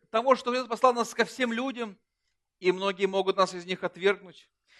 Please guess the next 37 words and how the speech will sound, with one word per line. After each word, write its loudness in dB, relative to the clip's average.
Вера 6
в -8
то, 6
что -2
никто -2
не -2
уверует, 6
если -2
Бог 0
не -8
коснётся -6
их -4
разума, -4
и 2
Дух 0
Святой 8
не -4
прикоснётся -2
к -12
их -16
сердцам. -8
Всё -4
это -4
требует -2
веры, 4
требует 0
видения. -6
Видение -2
видеть -4
не -4
только -2
то, 4
что -12
сейчас 0
происходит 0
вокруг -8
нас -2